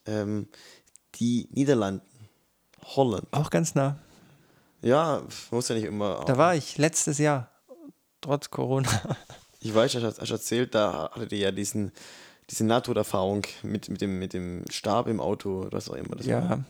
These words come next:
Speaker 2: ja.
Speaker 1: Ja. Ähm, ich war
Speaker 2: <laughs>
Speaker 1: mit, mit Jan, einem guten Freund von uns beiden, war ich, äh, in, schon zweimal in Amsterdam und einmal auch dann waren wir dann auch noch anschließend in Rotterdam. Finde ich eine sehr coole Stadt,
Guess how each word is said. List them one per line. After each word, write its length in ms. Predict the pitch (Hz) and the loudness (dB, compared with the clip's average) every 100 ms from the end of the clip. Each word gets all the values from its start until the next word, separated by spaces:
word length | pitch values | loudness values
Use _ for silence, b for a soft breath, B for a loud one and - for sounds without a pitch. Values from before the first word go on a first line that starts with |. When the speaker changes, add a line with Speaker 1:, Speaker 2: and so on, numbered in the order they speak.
| - | -2
Speaker 2:
ja. 240 | 123 120 123 _ _ _ | 0 0 -2 _ _ _
Speaker 1:
Ja. 200 | - 82 - - B B B B | -4 -4 -6 -14 B B B B
Ähm, 240 | 117 120 - | 2 4 0
ich 220 | 120 - | -6 2
war 320 | 117 143 160 - | 4 6 4 2
Speaker 2:
<laughs> 40 | |
Speaker 1:
mit, 380 | 127 123 - - | -4 -4 -6 -8
mit 140 | 107 101 | -6 -2
Jan, 520 | 92 117 180 240 170 - | 0 0 -2 -4 -8 -12
einem 100 | 131 | -12
guten 180 | - 120 | -10 -10
Freund 460 | - 113 170 - - b b b b | -6 -6 -6 -12 -20 b b b b
von 240 | - 120 113 | -12 -4 -2
uns 160 | 110 | -2
beiden, 360 | - 107 123 110 | 4 4 4 4
war 220 | 104 98 | 4 4
ich, 260 | 101 - - | 0 -2 -2
äh, 300 | 101 101 101 | 0 0 -2
in, 280 | 98 95 107 B B B B B | -2 -4 -8 B B B B B
schon 180 | - 104 | -10 -6
zweimal 560 | - 107 117 120 107 101 | 0 2 4 4 2 2
in 200 | 98 - _ _ _ _ _ - | -2 -4 _ _ _ _ _ 0
Amsterdam 720 | 175 - 151 156 180 233 220 - | 0 0 0 0 0 -4 -8 -2
und 340 | 117 107 - | -2 -2 -2
einmal 340 | 117 123 117 113 | 0 4 4 2
auch 180 | - 107 | 0 -4
dann 300 | - 104 101 | -4 -4 0
waren 160 | 104 104 | 0 2
wir 80 | 98 | 0
dann 120 | 90 | 0
auch 80 | 104 | -2
noch 140 | 95 | -2
anschließend 400 | - - 113 107 | -4 0 0 2
in 180 | 101 92 B B B - | 0 -2 B B B -4
Rotterdam. 600 | 101 117 135 131 147 180 - _ B B B B B B | 6 6 6 4 2 0 -8 _ B B B B B B
Finde 240 | - 123 | 0 2
ich 60 | 120 | 4
eine 100 | 113 | 2
sehr 180 | 113 123 | 4 2
coole 300 | 135 135 156 | 4 2 2
Stadt, 380 | - 160 - | 4 2 0